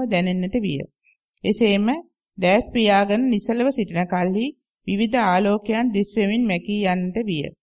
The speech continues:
ඒ ගැන වැඩි අවධානයක් නොදක්වා දිගටම භාවනාවේ යෙදුණෙමි. විටක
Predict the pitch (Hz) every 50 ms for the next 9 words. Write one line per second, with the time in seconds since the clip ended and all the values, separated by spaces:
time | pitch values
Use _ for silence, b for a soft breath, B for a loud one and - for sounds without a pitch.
0 | _ _ _ _ _ _ _ - - 196 226 220 220 226 240 262 269 190 - -
1 | - 170 180 185 220 208 180 170 180 190 190 208 208 214 220 220 220 220 233 233
2 | 226 190 170 170 170 185 - _ - 180 185 208 247 240 190 190 175 180 185 208
3 | 202 226 269 311 311 269 208 185 180 185 180 185 185 185 180 180 180 196 220 226
4 | 208 170 156 156 156 151 135 139 151 - - _ _ _ _ _ _ _ _ _
5 | - 220 214 226 247 240 254